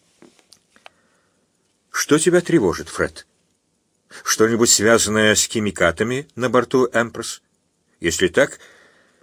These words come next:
я тоже хотел бы об этом знать.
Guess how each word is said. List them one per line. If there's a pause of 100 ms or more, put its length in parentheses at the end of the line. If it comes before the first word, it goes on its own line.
(400)
я
тоже
хотел
бы
об
этом
знать.